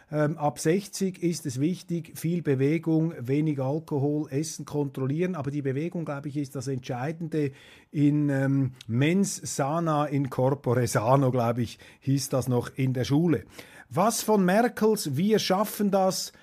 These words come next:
bleibt. Ich bin schon etwas über der Zeit und das ist an sich ein wichtiges Thema. Wir haben's schon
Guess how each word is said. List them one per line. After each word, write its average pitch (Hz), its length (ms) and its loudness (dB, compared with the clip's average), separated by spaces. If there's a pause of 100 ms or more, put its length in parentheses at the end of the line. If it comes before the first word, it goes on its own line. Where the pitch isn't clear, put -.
(220)
bleibt. 165 500 0
Ich 147 280 -10
bin 202 220 0
schon 185 320 0
etwas 185 460 0
über 214 400 0
der 160 240 0
Zeit 190 400 -2
und 151 100 -6
das 156 140 -2
ist 156 160 -4
an 180 180 0
sich 165 180 -4
ein 151 140 0
wichtiges 160 560 -4
Thema. 180 340 0
Wir 151 140 0
haben's 151 260 -4
schon 143 280 -2